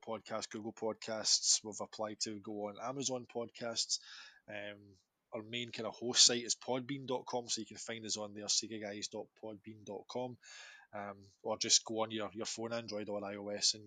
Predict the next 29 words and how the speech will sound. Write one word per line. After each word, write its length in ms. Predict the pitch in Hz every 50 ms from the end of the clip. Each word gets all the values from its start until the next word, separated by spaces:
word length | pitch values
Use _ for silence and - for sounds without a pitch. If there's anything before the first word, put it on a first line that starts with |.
| 101 98 107
and 100 | 104 101 95 90
search 340 | - - 113 110 104 -
for 180 | - - 110 107
us 140 | 110 104 110
on 100 | 107 107
your 240 | 104 107 104 101 92 101
respective 560 | 110 107 - - - 120 101 - - 107 - _ -
podcast 480 | 123 110 98 - - 117 110 - - -
app, 200 | 113 120 117 - - _ - - - - - - - - _ -
um, 280 | 110 107 107 107 110 107 -
and 100 | 107 107 110
you'll, 200 | 110 110 107 98
you'll 120 | 95 110 107
find 320 | - - 113 113 113 113
us 140 | 113 104 113
on 140 | 110 110 110 107
there. 220 | 113 120 123 123 - _ - - - _ _ _ _ -
Um, 240 | 107 107 107 107 107 107 107 104 98 - - _ _ _ -
I 40 | 120
mean, 200 | 123 123 120 117
we 100 | 117 117
do 220 | 101 - 123 123
do 200 | 113 110 120 120
a 20 | 117
lot 240 | 113 117 117 113 110
of 100 | 104 -
kind 200 | - - 117 113
of 100 | 107 110 113 120
interactive 640 | 110 - - 110 110 120 123 - - 139 127 123